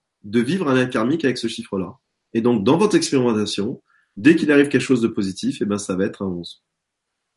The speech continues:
Ce qu'on appelle les chiffres fétiches, euh, les chiffres qui nous suivent. Alors, je parle pas des heures, euh,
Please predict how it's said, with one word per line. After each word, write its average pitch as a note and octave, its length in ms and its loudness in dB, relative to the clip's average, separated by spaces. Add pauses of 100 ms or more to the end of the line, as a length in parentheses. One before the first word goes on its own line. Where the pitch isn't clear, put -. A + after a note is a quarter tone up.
Ce - 80 -6
qu'on A2+ 100 4
appelle B2+ 280 6
les G#2+ 60 6
chiffres A2 320 0
fétiches, - 600 -4 (500)
euh, F#2+ 200 0
les F#2+ 100 2
chiffres B2+ 360 2
qui A2+ 140 0
nous G2+ 100 2
suivent. A2 380 0 (360)
Alors, B2+ 220 2
je D3+ 120 2
parle D#3+ 260 4
pas G3+ 300 4
des A#2 320 2
heures, C#3 380 4
euh, G#2+ 60 -6